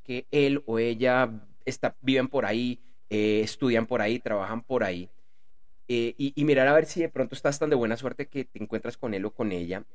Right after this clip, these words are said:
ya es empezar a jugar un poquito el papel de Dios. Y puede que, puede que sea ta-, seas tan de buenas que te la encontraste o te lo encontraste.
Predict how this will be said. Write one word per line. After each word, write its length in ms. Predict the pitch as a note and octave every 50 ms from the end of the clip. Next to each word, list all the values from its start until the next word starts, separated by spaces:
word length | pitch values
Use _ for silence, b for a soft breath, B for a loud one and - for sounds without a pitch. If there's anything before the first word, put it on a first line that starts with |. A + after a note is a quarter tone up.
| -
ya 180 | - B2 D#3 D#3
es 80 | D3+
empezar 320 | E3 E3 - F3 D#3 C3+ G#2
a 60 | A2+
jugar 300 | - - C3+ A#2 F#2 F2+
un 100 | G2+ G#2
poquito 360 | - A#2 - - A#2 - -
el 60 | A#2+
papel 480 | - - G#2 - - E2+ E2 E2 E2+ - - - - -
de 140 | - F#2 F#2+
Dios. 340 | F#2+ A2+ B2+ A2 - - - - - - - - - - - - - - - - -
Y 80 | - D#3
puede 320 | - A#3 B3+ C4+ C4 B3+
que, 380 | - A3+ F#3+ D3+ - - - -
puede 220 | - D#3+ D#3 E3+ F3
que 160 | - D#3+ C#3+
sea 180 | - - A#2 -
ta-, 300 | - - C#3+ D3 C#3+ - - - -
seas 240 | - C#3+ B2+ B2 -
tan 180 | D3+ C#3+ B2+
de 60 | A#2+
buenas 480 | A#2 A2+ B2+ C#3+ F3+ G3+ - - - - - - - - - - - - - - -
que 80 | - D3
te 160 | D3 C#3+ C3+
la 100 | C3 B2
encontraste 540 | B2 A2+ - A#2+ A#2+ E3 E3+ F3+ - - F#3+
o 60 | E3
te 100 | - A2+
lo 80 | G2+ F#2+
encontraste. 560 | F2+ - F2+ - - G2+ F#2 - - -